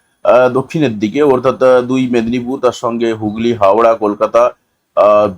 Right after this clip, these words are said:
দুই চব্বিশ পরগনা, এমনকি, আহ, পূর্ব বর্ধমানের বেশ কিছুটা অংশ, এছাড়াও গো-, নদিয়া জেলার অনেকটা অংশ জুড়ে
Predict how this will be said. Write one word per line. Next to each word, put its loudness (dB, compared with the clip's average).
দুই 2
চব্বিশ -2
পরগনা, 2
এমনকি, -2
আহ, -2
পূর্ব 2
বর্ধমানের 2
বেশ 0
কিছুটা -2
অংশ, -2
এছাড়াও 2
গো-, -2
নদিয়া 0
জেলার 2
অনেকটা 0
অংশ -2
জুড়ে 0